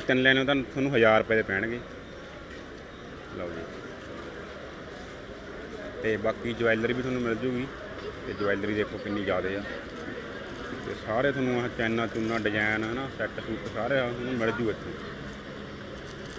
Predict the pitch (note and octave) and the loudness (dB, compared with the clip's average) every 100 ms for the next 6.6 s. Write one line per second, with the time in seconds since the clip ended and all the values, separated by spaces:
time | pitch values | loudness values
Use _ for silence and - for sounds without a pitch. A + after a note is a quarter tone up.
0 | - F#2+ F2+ F#2 F#2+ - - - - - | -8 -6 -4 -4 -4 -6 -8 -8 -8 -8
1 | - - - - - - - - - - | -8 -8 -10 -10 -10 -10 -10 -10 -10 -10
2 | - - - - - - - - - - | -10 -12 -12 -12 -12 -12 -10 -10 -12 -12
3 | - - - - - - - - - - | -12 -12 -12 -12 -12 -12 -12 -12 -10 -10
4 | - - B2+ B2 - G2+ A2 A#2 A2 A2+ | -10 -10 -8 -8 -4 2 4 4 2 2
5 | A2 G#2 - - - - - - - - | 4 2 0 -10 -12 -12 -12 -12 -12 -12
6 | - - - - A#2+ B2 | -12 -12 -12 -4 0 0